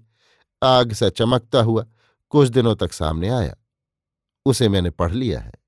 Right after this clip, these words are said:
अभी आप सुन रहे थे सूर्यकांत त्रिपाठी निराला की लिखी कहानी स्वामी शारदानंद जी महाराज और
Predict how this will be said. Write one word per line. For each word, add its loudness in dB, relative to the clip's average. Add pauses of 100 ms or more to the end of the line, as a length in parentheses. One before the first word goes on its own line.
(2250)
अभी 4
आप 4
सुन -2
रहे 0
थे -6 (760)
सूर्यकांत 2
त्रिपाठी 0
निराला 0
की -8
लिखी -6
कहानी -8 (840)
स्वामी 2
शारदानंद 2
जी -4
महाराज -2
और -4